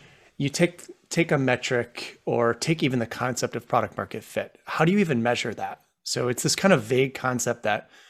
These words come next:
a lot of founders don't, they don't even realize that product market fit isn't necessarily a revenue-based, uh, metric, right?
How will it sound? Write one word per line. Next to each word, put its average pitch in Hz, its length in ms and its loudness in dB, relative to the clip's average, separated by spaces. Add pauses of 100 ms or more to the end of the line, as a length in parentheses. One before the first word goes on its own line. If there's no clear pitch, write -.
(240)
a 127 60 4
lot 160 160 8
of 190 80 2
founders 143 520 2
don't, 143 380 2 (560)
they 147 140 4
don't 208 240 6
even 160 340 4
realize 135 560 6
that 123 160 -2
product 131 240 2
market 123 260 -2
fit 151 200 -2
isn't 135 320 0
necessarily 110 720 0
a 92 100 -2
revenue-based, - 1400 -4 (520)
uh, 62 420 0 (340)
metric, - 680 -6
right? 110 300 0